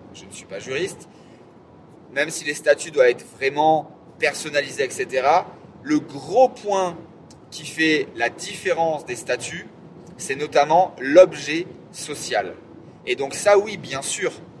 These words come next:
tu vas devoir le modifier. Mais ça, encore une fois, là, il faut pas forcément être avocat ou quoi que ce soit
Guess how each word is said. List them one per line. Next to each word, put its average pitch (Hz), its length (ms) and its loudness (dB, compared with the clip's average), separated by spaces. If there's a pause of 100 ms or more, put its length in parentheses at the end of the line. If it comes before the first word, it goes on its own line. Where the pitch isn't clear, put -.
(240)
tu - 200 -10
vas 170 180 8
devoir 147 560 6
le 127 160 -8
modifier. 135 540 -8 (300)
Mais 120 100 -6
ça, - 180 -2
encore 180 240 4
une 143 120 2
fois, 185 340 6
là, 170 100 8
il 151 80 0
faut 127 140 -10
pas 147 160 -2
forcément 143 480 -8
être 131 260 -2
avocat 135 420 -2
ou 135 40 -2
quoi 135 120 -2
que - 60 -6
ce - 100 -14
soit 170 320 2